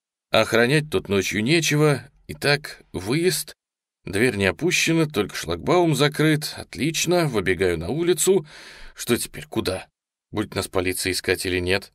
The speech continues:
А Алекс меня? И если будет, то зачем? Вообще с ним в любом случае надо будет поговорить. Но только не лично, конечно. Но лучше не сегодня и не завтра.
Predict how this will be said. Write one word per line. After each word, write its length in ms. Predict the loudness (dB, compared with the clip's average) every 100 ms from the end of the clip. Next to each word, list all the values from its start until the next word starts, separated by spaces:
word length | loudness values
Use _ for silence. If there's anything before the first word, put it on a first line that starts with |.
| _ -2
А 160 | 2
Алекс 320 | 2 2 -2
меня? 400 | -4 -4 -4 -6 -10 _ _ _ _
И 120 | 0
если 260 | 2 2 0
будет, 300 | -2 -4 -2
то 120 | -2
зачем? 560 | 0 -2 -2 0 -2 -2 _ _ _ _ _ -10
Вообще 460 | -4 -4 -2 -2
с 100 | 0
ним 140 | 0 -2
в 80 |
любом 340 | -2 -2 -2 -2
случае 520 | -2 -4 -2 -2 0
надо 220 | -2 -4
будет 280 | -6 -8 -8
поговорить. 680 | -6 -4 -4 -4 -8 -16 -18 _ _ _ _ _
Но 80 | -4
только 260 | -4 -2
не 80 | 0
лично, 320 | 2 0 -2
конечно. 500 | -6 -8 -8 -12 -14 -18 _ _ _ -8
Но 200 | -2 0
лучше 280 | -2 -4 -4
не 80 |
сегодня 560 | -4 -6 -4 -6 -8 -14
и 320 | -16 -18 -20 _
не 200 | -6 -4
завтра. 500 | -4 -8 -12 -18 -20